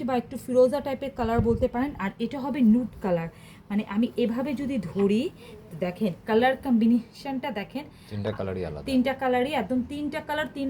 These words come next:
Speaker 1: রকম সুন্দর। যদি তিন বোন হয়ে থাকেন, তিন ফ্রেন্ড হয়ে থাকেন বা মা মেয়ে হয়ে থাকেন, তো তিনটা কালারই মানে আপনারা ম্যাচিং করে নিতে পারবেন। এত সুন্দর এই কালার ফেব্রিক্স, মানে একদম অসাম, যে গরমে পরে এত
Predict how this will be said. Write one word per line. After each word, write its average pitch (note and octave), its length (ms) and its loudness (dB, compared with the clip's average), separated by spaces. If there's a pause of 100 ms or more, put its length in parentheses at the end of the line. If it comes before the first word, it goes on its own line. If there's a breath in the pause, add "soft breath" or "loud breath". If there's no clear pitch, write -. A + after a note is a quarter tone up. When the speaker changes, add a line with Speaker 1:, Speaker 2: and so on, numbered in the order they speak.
Speaker 1:
রকম C#4 200 -4 (140)
সুন্দর। F3 340 0 (480 loud breath)
যদি A3 160 0 (120)
তিন C#4 120 -4 (140)
বোন A#3 260 6
হয়ে B3 220 4
থাকেন, A#3 240 -4 (120)
তিন A#3+ 120 2 (120)
ফ্রেন্ড A#3 320 2
হয়ে B3 200 2
থাকেন A#3+ 300 -4
বা G#3 60 0 (120)
মা G3+ 120 0 (100)
মেয়ে B3+ 240 2
হয়ে A#3 160 0
থাকেন, A3 240 -12
তো E4+ 140 -12
তিনটা A3 320 0
কালারই A3+ 320 0 (340 loud breath)
মানে G#3+ 160 -2
আপনারা A#3 240 -2
ম্যাচিং G3+ 260 -2 (120)
করে B3 140 0 (100)
নিতে A3 160 0 (100)
পারবেন। A3+ 300 -2 (200)
এত F3 120 -12 (240)
সুন্দর C#4+ 320 -4 (120)
এই B3 60 -6 (100)
কালার A#3+ 280 0 (100)
ফেব্রিক্স, A#3+ 520 0 (240)
মানে G#3+ 160 2 (180)
একদম F3+ 260 -2 (200)
অসাম, F3+ 260 -4 (460 loud breath)
যে - 60 0 (100)
গরমে A3+ 320 2
পরে C4 120 2 (180)
এত G#3+ 100 -6